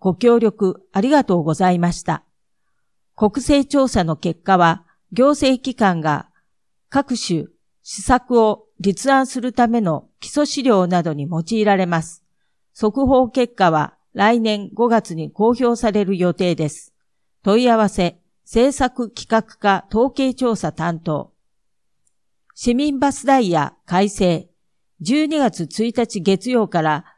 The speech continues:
次の路線のダイヤを改正します。対象路線、市街地循環路線、万世線、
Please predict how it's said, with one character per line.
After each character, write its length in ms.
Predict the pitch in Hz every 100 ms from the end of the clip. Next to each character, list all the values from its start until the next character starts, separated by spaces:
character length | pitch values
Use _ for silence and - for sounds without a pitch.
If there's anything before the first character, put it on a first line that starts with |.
| _
次 280 | - 226 277
の 180 | 254 175
路 160 | 160
線 220 | - 208 202
の 160 | 190
ダ 200 | 160 254
イ 80 | 247
ヤ 140 | 175
を 60 | 147
改 260 | - 175 190
正 220 | 220 190
し 160 | -
ま 140 | 175 185
す。 220 | - - _ _ _ _ _ _ -
対 220 | 190 262
象 300 | - 254 247
路 120 | 226
線、 320 | 226 185 156 _ _ _ _ _ _ _ _ _
市 220 | - 196
街 260 | 269 269
地 300 | - 160 - _ _ -
循 240 | 240 269
環 300 | 254 254 240
路 120 | 233
線、 280 | 220 170 139 _ _ _ _ _ _ _ _ _ _
万 220 | 208 269 269
世 280 | - 240
線、 360 | 233 190 170